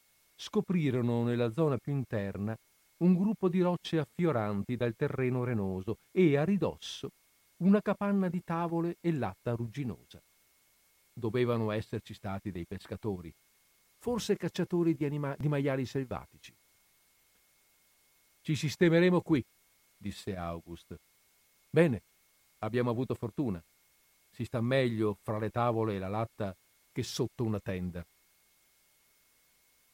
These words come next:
Benché il livello fosse quasi trascurabile, da qui l'oceano ri-, risultava più ampio che mai. Proprio questo dava loro una maggiore e più intima sensazione di trovarsi al sicuro.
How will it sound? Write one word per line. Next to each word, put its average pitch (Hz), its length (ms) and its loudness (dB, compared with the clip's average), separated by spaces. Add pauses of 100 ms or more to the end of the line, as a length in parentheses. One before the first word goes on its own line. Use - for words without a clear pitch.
(180)
Benché 196 320 2
il 180 140 2
livello 120 400 2
fosse 113 400 -4
quasi 107 400 -4
trascurabile, 87 800 -8 (760)
da 139 160 -2
qui 196 260 2 (340)
l'oceano 165 640 2
ri-, 131 340 -4
risultava 156 580 0
più 139 180 -2
ampio 139 380 -2
che 127 100 -4
mai. 76 380 -6 (1300)
Proprio 131 360 0
questo - 500 -8 (500)
dava 127 260 0
loro 139 360 6
una 123 240 2
maggiore 123 760 2
e 113 120 0
più 113 140 -2
intima 123 440 0
sensazione 98 840 -4
di 101 100 -6
trovarsi 104 480 -2
al 98 80 -6
sicuro. - 460 -12